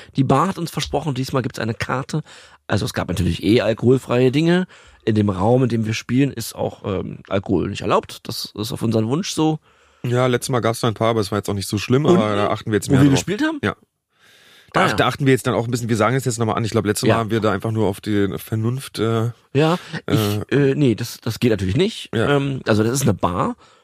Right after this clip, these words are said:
Speaker 1: logisch, weil, ähm, Drogen sind in der Gesellschaft und wir müssen auch dahin gehen, wo, wo, wo die Menschen sind, die konsumieren. Deswegen ist der, der Ort für mich kein Problem.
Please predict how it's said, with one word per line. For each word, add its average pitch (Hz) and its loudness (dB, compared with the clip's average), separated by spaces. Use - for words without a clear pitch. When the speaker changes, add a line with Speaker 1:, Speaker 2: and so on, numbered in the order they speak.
Speaker 1:
logisch, 165 4
weil, 98 2
ähm, 90 -6
Drogen 113 2
sind 107 2
in 101 0
der 98 2
Gesellschaft 135 0
und 110 2
wir 117 4
müssen 107 0
auch 90 -4
dahin 101 0
gehen, 104 -2
wo, 98 -4
wo, 101 -2
wo 104 -2
die 101 0
Menschen 101 0
sind, 123 2
die 123 -2
konsumieren. 110 2
Deswegen 104 0
ist 92 -6
der, 110 2
der 101 0
Ort 110 2
für 156 2
mich 135 0
kein 143 -2
Problem. 190 -4